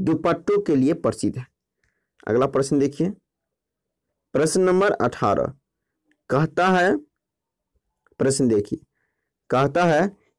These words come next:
दृष्टि वैषम्य को ठीक करने के लिए किस प्रकार के लेंस का उपयोग किया जाता है?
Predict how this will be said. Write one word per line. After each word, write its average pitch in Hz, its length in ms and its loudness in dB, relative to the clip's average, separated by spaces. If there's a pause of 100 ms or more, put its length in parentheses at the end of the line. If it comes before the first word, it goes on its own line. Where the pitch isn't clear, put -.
दृष्टि 175 720 0 (100)
वैषम्य 165 540 2
को 165 200 -2
ठीक 190 440 -4
करने 139 340 2
के 127 220 -2
लिए 117 300 0 (680)
किस 170 200 -2
प्रकार 135 540 0
के 135 200 -2
लेंस 123 380 2
का 113 180 0
उपयोग 131 420 0
किया 113 160 0
जाता 101 340 0
है? 120 120 -10